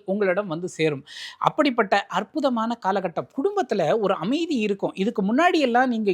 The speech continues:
எடுத்தெறிஞ்சு எல்லாரையும் பேசிக்கிட்டு இருப்பீங்க, அல்லது தவறான வார்த்தைகளை பேசி பலரையும் ட்ரிகர் பண்ணியிருப்பீங்க. அதெல்லாம் நீங்கி உங்க வாக்குல குரு பகவானினுடைய அருள் நிறைந்து எல்லாரையும் கவரக்கூடிய விதத்துல நீங்க பேச போறீங்க.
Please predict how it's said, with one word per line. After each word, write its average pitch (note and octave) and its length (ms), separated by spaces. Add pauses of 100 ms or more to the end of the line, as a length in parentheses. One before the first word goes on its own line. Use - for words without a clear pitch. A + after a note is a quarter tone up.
எடுத்தெறிஞ்சு D4+ 680
எல்லாரையும் A3 360
பேசிக்கிட்டு G3+ 340
இருப்பீங்க, F3 360
அல்லது G#3 340 (440)
தவறான D#4+ 520
வார்த்தைகளை B3+ 580 (140)
பேசி A#3+ 440 (500)
பலரையும் D4 440
ட்ரிகர் B3 320
பண்ணியிருப்பீங்க. F#3+ 540 (140)
அதெல்லாம் A3+ 560
நீங்கி G#3 380 (380)
உங்க D#3+ 220 (120)
வாக்குல A3+ 440 (260)
குரு G3+ 180
பகவானினுடைய A#3 800
அருள் A#3+ 320
நிறைந்து F3+ 520 (440)
எல்லாரையும் C4+ 600
கவரக்கூடிய D4 640
விதத்துல F3+ 540
நீங்க E3 220
பேச D3+ 300
போறீங்க. C#3+ 340